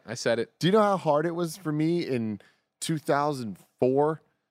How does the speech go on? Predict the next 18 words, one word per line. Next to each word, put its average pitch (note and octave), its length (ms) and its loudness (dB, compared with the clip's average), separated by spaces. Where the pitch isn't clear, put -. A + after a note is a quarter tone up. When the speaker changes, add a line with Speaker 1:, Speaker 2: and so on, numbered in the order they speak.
Speaker 2:
to B2 120 -4
figure C#3+ 300 0
out C#3 160 2
how C3 160 0
to C3 80 -2
get A#2+ 220 0
Marathon B2 480 0
to G#2+ 60 -4
play B2 240 0
on A#2 120 0
my A#2 160 0
P A#2+ 260 -8
C B2 420 -4
legally C3+ 420 0
or B2+ 300 2
illegally? D#3 640 2
Speaker 1:
Yeah, G#2+ 140 -8
yeah. A2 160 -8